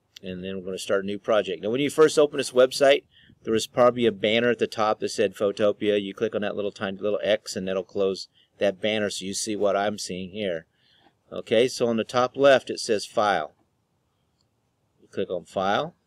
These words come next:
and you go to New. And when it comes up, you got a new project, it says here.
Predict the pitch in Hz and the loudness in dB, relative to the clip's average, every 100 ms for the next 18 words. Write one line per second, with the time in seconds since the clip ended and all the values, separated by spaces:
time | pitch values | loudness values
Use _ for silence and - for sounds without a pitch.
0 | - 98 101 95 92 92 90 90 87 90 | -6 -4 -2 -4 -4 -6 -8 -10 -10 -12
1 | 90 98 - 123 151 98 _ _ _ _ | -4 -4 -2 -2 0 0 _ _ _ _
2 | _ _ _ _ _ _ _ _ _ _ | _ _ _ _ _ _ _ _ _ _
3 | _ _ _ _ _ _ _ _ _ _ | _ _ _ _ _ _ _ _ _ _
4 | _ _ _ _ _ _ _ _ _ 110 | _ _ _ _ _ _ _ _ _ -4
5 | 113 113 120 120 135 120 147 175 - _ | -2 -2 -4 0 0 4 6 6 4 _
6 | _ 113 113 120 110 110 113 120 113 - | _ -6 4 6 6 4 0 0 -2 2
7 | 117 117 - 120 113 - - 113 101 - | 4 4 4 4 4 -2 -2 0 0 0
8 | 123 135 | 2 2